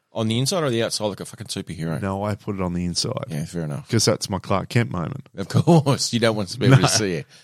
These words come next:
Speaker 2: You
Speaker 1: Do you
Speaker 2: don't.
Speaker 1: reckon, though, that having such an enormous schlong helps him out when he's doing pole vault?
Speaker 2: Well, the thing is, I'm not saying it was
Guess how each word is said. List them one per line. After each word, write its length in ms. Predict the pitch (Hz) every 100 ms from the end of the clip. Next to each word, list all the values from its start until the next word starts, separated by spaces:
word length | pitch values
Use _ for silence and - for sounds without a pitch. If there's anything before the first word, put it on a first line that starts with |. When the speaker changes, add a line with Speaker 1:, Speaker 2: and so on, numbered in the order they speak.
| _
Speaker 2:
You 80 | -
Speaker 1:
Do 80 | 165
you 20 |
Speaker 2:
don't. 80 | 123
Speaker 1:
reckon, 240 | 127 202
though, 440 | 139 87 85 120 190 170 _
that 180 | 117 - - _ _ _ _ -
having 560 | 107 120 117 113 104
such 340 | 92 101 - 95
an 60 |
enormous 600 | 95 95 101 117 117 90
schlong 500 | - - 64 58 160 - _ _ _ _ _ -
helps 240 | 120 -
him 100 | 113
out 160 | 110 101
when 120 | 110
he's 100 | 101
doing 220 | 110 110
pole 200 | - 123
vault? 240 | 127 196 -
Speaker 2:
Well, 80 | -
the 40 |
thing 100 | 392
is, 140 | 370 -
I'm 100 | -
not 160 | 359 302
saying 360 | - 269 165 139
it 200 | 107 101
was 680 | 113 123 98 90 - -